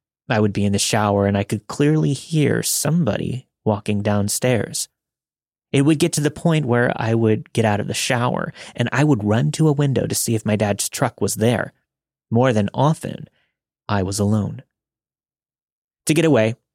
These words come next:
I would cruise down the road, the single road that connected my town to another. There was always this large crucifix I saw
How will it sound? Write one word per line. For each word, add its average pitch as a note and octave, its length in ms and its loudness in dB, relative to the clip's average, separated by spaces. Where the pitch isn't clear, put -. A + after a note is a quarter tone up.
I C#3 100 2
would D3+ 180 0
cruise D#3+ 380 4
down D3 260 2
the D3 100 2
road, G#2 380 2
the B2+ 80 2
single E3+ 500 2
road - 300 -4
that - 180 -10
connected A2+ 600 0
my A#2+ 280 0
town C#3 480 -2
to A#2 200 0
another. - 440 -4
There E3+ 80 2
was E3+ 120 4
always G3+ 420 2
this D3 300 0
large C#3 440 0
crucifix - 800 0
I G#2+ 160 0
saw A2 480 0